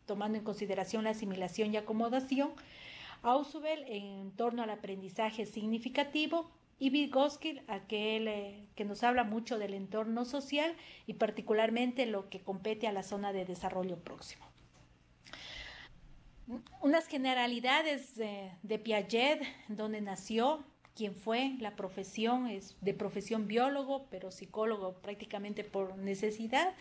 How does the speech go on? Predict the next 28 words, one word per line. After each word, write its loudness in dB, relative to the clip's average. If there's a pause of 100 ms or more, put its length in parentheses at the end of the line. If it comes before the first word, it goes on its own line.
(480)
Construyó 2
una 2
epis-, -10
eh, -4
una 0
epistemología -2
de 2
base 0
científica, -2 (280)
eh, -4
particularmente 2
elaboró 0
la 4
teoría -2
sobre -4
el -2
desarrollo -2
de 0
la 0
inteligencia. -6
Entonces -6
se 0
han -2
llevado 6
a 4
cabo 4
muchas -4
investigaciones, 0